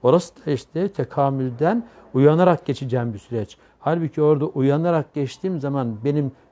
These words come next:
tekamül süreci bitmiyor arkadaşlar. Yani biter mi? Sonsuza kadar boyutlar var. Yani sen hizmet edersin. Ee, bazı belki uyandıktan sonra açığa çıkar bazı,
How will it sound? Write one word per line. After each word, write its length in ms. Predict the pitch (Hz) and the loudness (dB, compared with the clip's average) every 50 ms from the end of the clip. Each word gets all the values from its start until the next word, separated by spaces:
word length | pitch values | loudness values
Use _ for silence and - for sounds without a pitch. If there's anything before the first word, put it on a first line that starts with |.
| _ _ | _ _
tekamül 480 | - 147 131 - 147 143 143 147 143 | -4 -4 -2 0 -2 0 0 -2 -4
süreci 440 | 123 - 156 151 131 120 120 104 98 | -4 -4 -4 -4 -2 -4 -6 -6 -6
bitmiyor 380 | 160 165 - _ 180 156 143 123 | -8 -8 -8 _ -6 -4 -2 -2
arkadaşlar. 600 | 113 101 110 143 175 170 143 - - 113 90 85 _ _ _ _ _ _ _ - | -4 -4 -6 -6 -8 -8 -10 -8 -10 -12 -12 -12 _ _ _ _ _ _ _ -8
Yani 180 | 123 131 120 107 | -8 -6 -6 -6
biter 300 | 117 - - 175 190 208 | -8 -6 -4 -2 -2 -2
mi? 120 | 202 160 | -2 -4
Sonsuza 480 | - - 139 131 113 - 135 135 170 175 | -4 -4 -4 -4 -4 -6 -4 -2 -2 -2
kadar 360 | - 190 156 156 139 120 110 | -2 -2 -2 -2 -2 -2 -2
boyutlar 420 | 120 123 120 113 - - 120 113 | 0 0 -2 -2 -4 -6 -4 -4
var. 200 | 110 104 98 90 - _ _ _ _ _ _ | -4 -4 -6 -10 -14 _ _ _ _ _ _
Yani 380 | 135 131 123 123 113 107 98 - _ _ _ _ _ _ | -4 -4 -4 -4 -4 -6 -8 -12 _ _ _ _ _ _
sen 360 | _ _ - 139 147 147 127 - _ _ _ _ - | _ _ -4 -4 -4 -4 -6 -10 _ _ _ _ -8
hizmet 380 | 131 123 113 131 135 147 143 - | -8 -6 -4 -2 -2 -2 -2 -2
edersin. 540 | 170 151 160 147 127 - - - 110 98 - _ _ _ _ _ _ - | 0 0 0 0 0 -4 -8 -10 -12 -12 -12 _ _ _ _ _ _ -8
Ee, 280 | 120 117 113 110 110 117 | -6 -6 -6 -4 -2 2
bazı 440 | 131 135 139 135 113 123 139 123 | 4 4 4 2 0 -2 -6 -4
belki 380 | 113 127 127 123 - _ 135 131 | -2 -2 -4 -4 -6 _ -8 -6
uyandıktan 640 | - 147 127 123 127 131 120 120 - - 151 151 | -4 -2 0 0 0 -2 -4 -6 -6 -6 -6 -6
sonra 220 | 147 - - 156 151 | -4 -6 -4 -4 -4
açığa 260 | 143 - - 139 127 | -4 -4 -8 -10 -10
çıkar 340 | - - _ - 131 117 113 | -10 -10 _ -8 -6 -6 -4
bazı, 420 | 120 117 117 110 107 117 117 113 | -4 -4 -4 -4 -4 -4 -6 -6